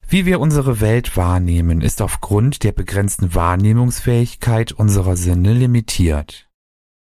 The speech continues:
Das Auge kann nur ein spezielles Frequenzspektrum erkennen. Beim Gehör ist es nicht anders.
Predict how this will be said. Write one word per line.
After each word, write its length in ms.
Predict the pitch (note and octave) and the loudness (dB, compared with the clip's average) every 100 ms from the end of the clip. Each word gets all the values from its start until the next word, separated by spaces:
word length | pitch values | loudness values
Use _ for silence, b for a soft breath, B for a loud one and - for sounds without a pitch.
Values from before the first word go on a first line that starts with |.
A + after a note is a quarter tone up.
| _ _ - | _ _ -4
Das 200 | A2 - | -4 0
Auge 460 | E3 G3+ C3+ F#3 - | 0 2 2 0 -4
kann 200 | - A#2 | -2 0
nur 140 | A2+ G#2+ | 2 0
ein 100 | G2+ | -2
spezielles 600 | - - - B2 C#3 C#3 | -4 -6 -4 -2 0 -2
Frequenzspektrum 1300 | - A2 - F#2 F#2 - - C3 B2+ - - B2+ C3 | -2 -4 0 0 0 -4 -4 -4 -4 -8 -2 0 0
erkennen. 640 | B2+ - A2 D#2 D#2 E2+ _ _ _ _ _ _ _ _ _ _ _ _ | -2 -2 -2 -2 -8 -14 _ _ _ _ _ _ _ _ _ _ _ _
Beim 180 | - C#3 | -2 0
Gehör 380 | C3+ B2+ F3 D3 | 2 2 2 0
ist 180 | G2 - | -2 -4
es 140 | - | -2
nicht 180 | G2+ - | 0 2
anders. 580 | G#2+ A#2+ A2 E2 - | 2 2 2 0 -6